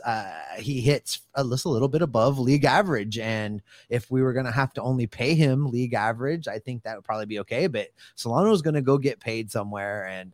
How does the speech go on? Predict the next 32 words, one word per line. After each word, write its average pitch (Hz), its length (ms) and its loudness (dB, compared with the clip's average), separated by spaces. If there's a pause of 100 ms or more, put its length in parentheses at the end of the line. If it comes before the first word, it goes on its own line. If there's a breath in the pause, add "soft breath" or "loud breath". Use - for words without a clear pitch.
I 92 140 -18
think 107 160 -10
he 113 100 -8
deserves 98 460 -4
it, 120 240 -4
you 107 140 -12
know, 95 260 -12 (380 soft breath)
in, 101 160 -6 (120)
in, 95 540 -6 (280)
in 107 180 -6
a 90 240 -8
season 120 480 6
that 101 160 2
was 98 260 -2
terrible 160 640 6
for 110 320 0
a 90 120 -2
lot 123 360 2
of 123 120 2
what 123 160 2
was 123 120 0
going 139 180 6
on 131 80 6
around 139 320 2
him. 135 100 0
He 127 140 0
performed, 110 640 0
and 92 140 -8
he 104 80 -6
performed 101 420 -4
well. 90 320 -2
And 87 220 -10